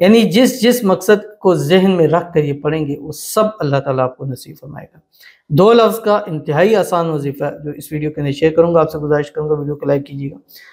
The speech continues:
चैनल पे नए हैं, चैनल को सब्सक्राइब नहीं किया हुआ तो ज़रूर कीजिएगा। साथ लगे बेल आइकन के बटन को दबाइएगा ताकि आने वाली तमाम लेटेस्ट वीडियोज़ आपको बर वक्त मिल सकें। अगर आप हमें Facebook पर देख रहे हैं, हमारे इस Facebook पेज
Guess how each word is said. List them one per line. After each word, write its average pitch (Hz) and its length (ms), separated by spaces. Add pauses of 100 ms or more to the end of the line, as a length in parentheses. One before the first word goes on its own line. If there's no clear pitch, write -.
(260)
चैनल 202 240
पे 226 120
नए 226 140
हैं, 226 100
चैनल 208 220
को 202 120
सब्सक्राइब 185 440
नहीं 185 200
किया 180 200
हुआ 160 140
तो 156 100
ज़रूर 160 320
कीजिएगा। 143 400
साथ 165 300
लगे 151 100
बेल 151 180
आइकन 151 240
के 147 80
बटन 143 200
को 143 60
दबाइएगा 143 440 (460)
ताकि - 200
आने 196 240
वाली 208 180
तमाम 190 340
लेटेस्ट 190 280
वीडियोज़ 185 300
आपको 156 240
बर 151 140
वक्त 151 200
मिल 143 80
सकें। 139 400 (220)
अगर 156 180
आप 175 160
हमें 180 160
Facebook 190 380
पर 196 80
देख 160 240
रहे 180 100
हैं, 180 60
हमारे 160 200
इस 160 100
Facebook 151 360
पेज 170 180